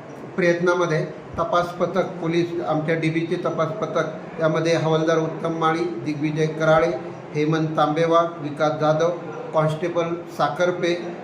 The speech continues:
देशमुख, संगपाळ, सोनवणे व जगदाळे आणि याचा तपास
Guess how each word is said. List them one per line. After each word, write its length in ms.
देशमुख, 720
संगपाळ, 600
सोनवणे 600
व 100
जगदाळे 480
आणि 320
याचा 540
तपास 540